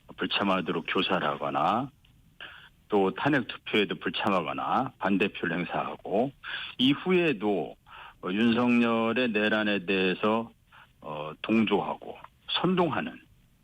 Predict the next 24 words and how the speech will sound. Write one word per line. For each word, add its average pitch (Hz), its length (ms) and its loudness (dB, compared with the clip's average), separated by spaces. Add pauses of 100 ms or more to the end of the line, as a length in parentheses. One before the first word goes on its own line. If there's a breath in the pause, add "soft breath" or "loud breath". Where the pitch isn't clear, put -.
(180)
어, 87 120 -10
이러한 120 600 0
활동들을 101 960 2
해왔기 98 440 -2
때문에 87 460 -2
과거의 135 800 0 (300)
통합진보당 151 880 0
사례에 143 320 0
비춰보면 110 880 -2 (680 loud breath)
이것이 123 580 2 (440 loud breath)
훨씬 185 600 2
더, 107 520 -2 (140)
어, 90 600 -8 (100)
그 95 300 -6 (880)
정당 120 400 2
해산 127 340 0
사유에 107 400 2
더 110 160 0
많이 101 260 0
해당이 120 300 0
된다. 85 840 -2 (400 soft breath)
이렇게 127 280 -2
판단한 113 480 0
것이죠. - 340 -4